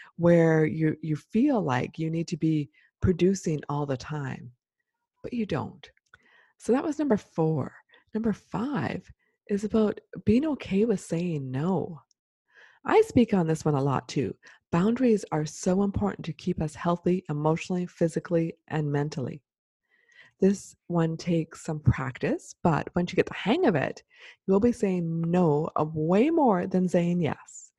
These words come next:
In fact, the most successful people in the world say no way more than anyone else. They value their time, and so should you. I encourage you, the next time that you find yourself busy,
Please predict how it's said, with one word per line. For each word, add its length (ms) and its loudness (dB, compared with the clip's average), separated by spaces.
In 160 -2
fact, 500 -2
the 60 0
most 240 2
successful 500 -2
people 280 0
in 40 0
the 160 0
world 380 -2
say 180 -2
no 440 -2
way 340 2
more 560 -2
than 180 0
anyone 300 0
else. 480 -8
They 160 8
value 460 4
their 180 4
time, 400 -4
and 180 -8
so 140 -2
should 220 -10
you. 180 -6
I 80 2
encourage 920 2
you, 240 2
the 80 2
next 260 0
time 240 0
that 140 -4
you 80 -4
find 200 -4
yourself 360 -6
busy, 560 4